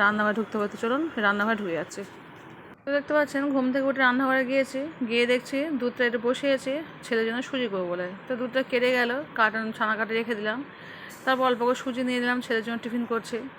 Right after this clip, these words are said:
তো সুজিটা নিয়ে ভালো করে একটু ভাজা ভাজা করে নিলাম, একটু দু চার মিনিট যেমন ভাজতে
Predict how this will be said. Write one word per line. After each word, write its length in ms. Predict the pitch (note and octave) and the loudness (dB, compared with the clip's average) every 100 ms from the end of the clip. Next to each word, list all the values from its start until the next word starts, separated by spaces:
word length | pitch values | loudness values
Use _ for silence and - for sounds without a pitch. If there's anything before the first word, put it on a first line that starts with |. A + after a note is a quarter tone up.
| - - | -18 -4
তো 80 | A3 A3 - | -2 -2 -4
সুজিটা 280 | A#3 A#3 A#3 A3 | -4 -2 -2 -2
নিয়ে 160 | B3 C#4 A3 | -2 -2 2
ভালো 160 | G#3 G3 | 2 2
করে 120 | G#3 G#3 | 0 -2
একটু 160 | G#3 G#3 G3+ - - - - - - - - G#3 | 2 0 0 -6 -6 -8 -14 -18 -14 -12 -8 0
ভাজা 180 | A3 A3 | 2 2
ভাজা 160 | A3 A3+ A3 | 2 0 0
করে 140 | A3 G#3+ | -2 -2
নিলাম, 200 | G#3+ B3 C4+ - - - - | -2 -2 0 -4 0 0 0
একটু 120 | C4+ B3+ | -4 -4
দু 60 | B3+ | 0
চার 100 | B3+ | 0
মিনিট 140 | A#3+ A#3 | 0 0
যেমন 160 | A#3 A3+ G#3 | 0 0 -2
ভাজতে 260 | G3+ - | -2 -2